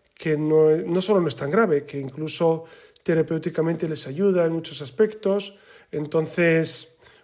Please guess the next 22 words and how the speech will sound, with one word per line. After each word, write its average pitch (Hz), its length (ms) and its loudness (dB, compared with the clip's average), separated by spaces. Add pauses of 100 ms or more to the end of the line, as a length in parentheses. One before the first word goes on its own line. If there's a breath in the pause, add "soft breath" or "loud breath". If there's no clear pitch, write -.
bueno, 247 220 2
pues 180 140 -6
yo, 208 100 2
yo 226 180 2
creo 269 140 -6
que 214 80 -8
es 165 80 -8
bueno 160 400 2 (260 loud breath)
detenernos 151 680 0
aquí, 117 280 -18
¿no? 214 260 -6 (720 soft breath)
Entonces, 240 240 -6
si 240 40 -4
les 226 120 2
parece, 202 460 0 (320 loud breath)
acompáñennos 165 1300 -2 (340 loud breath)
en 151 180 -4
este 151 440 0
nuevo 147 200 2
programa 156 320 0
de 160 80 6
Luciérnaga, 190 640 0